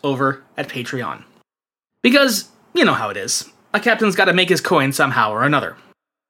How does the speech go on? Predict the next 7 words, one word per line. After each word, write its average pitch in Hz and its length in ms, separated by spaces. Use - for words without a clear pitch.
So 285 200
before 247 280
casting 208 340
off 185 220
and 151 180
launching 143 280
in, 185 360